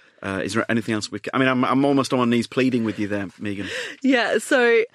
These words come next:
Speaker 2: there is a lot to say about the quality of your sleep. Now, I appreciate if you've got young kids, you know, who are coming in
Speaker 1: <laughs>
Speaker 2: crying, you know, it's hard to get good sleep quality. Um, but a clinical trial done by my colleagues at King actually looked at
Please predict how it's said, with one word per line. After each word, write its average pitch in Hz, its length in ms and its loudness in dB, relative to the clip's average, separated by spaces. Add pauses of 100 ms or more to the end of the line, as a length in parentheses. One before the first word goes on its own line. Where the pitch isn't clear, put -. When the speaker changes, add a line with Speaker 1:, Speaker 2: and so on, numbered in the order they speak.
(280)
Speaker 2:
there 285 200 4
is 330 220 0
a 277 100 2
lot 262 220 0
to 220 80 -6
say 190 220 0
about 185 240 2
the 190 80 -2
quality 175 340 -2
of 175 80 -8
your 175 60 -6
sleep. 170 240 -6
Now, 185 100 2
I 190 80 4
appreciate 226 400 0
if - 140 -2
you've 185 80 -10
got 196 120 0
young 175 220 0
kids, 160 560 -2 (120)
you 175 100 -6
know, 156 120 -6 (140)
who 175 80 -6
are 175 40 -4
coming 175 360 -2
in 165 280 0
Speaker 1:
<laughs> - 40 0
Speaker 2:
crying, 170 500 2
you 185 120 -4
know, 165 200 -2
it's 196 160 -2 (220)
hard 214 380 2
to 220 80 0
get 196 220 0
good 185 200 2
sleep 175 280 -2
quality. 170 460 -2 (300)
Um, 214 180 0
but 220 220 0
a - 80 -6
clinical 330 380 0
trial 185 420 2
done 185 300 0
by 175 180 0
my 180 100 -2
colleagues 269 360 0
at - 80 -2
King 180 240 -6
actually 185 560 -2
looked 196 340 -2
at 180 160 2